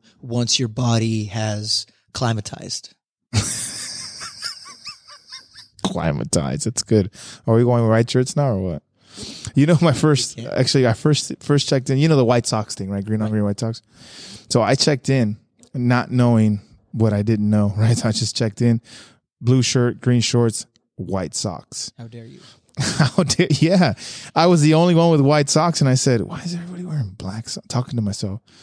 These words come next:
Speaker 2: And some dude comes up to me and is like, "Dude, you didn't get the memo?" I go, "Obviously not, dog. Like, what the frick?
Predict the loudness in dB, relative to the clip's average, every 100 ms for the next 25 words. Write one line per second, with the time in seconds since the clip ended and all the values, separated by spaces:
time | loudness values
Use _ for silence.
0 | -20 -20 -20 -8 -2 2 4 4 4 4
1 | 4 2 0 -2 -4 -10 _ -2 -2 -4
2 | _ _ _ _ _ _ _ _ _ _
3 | 0 2 0 0 0 0 -2 -4 _ _
4 | _ _ _ _ _ _ 0 2 2 2
5 | 4 4 2 2 2 4 2 2 4 2
6 | 2 2 2 2 0 2 0 -4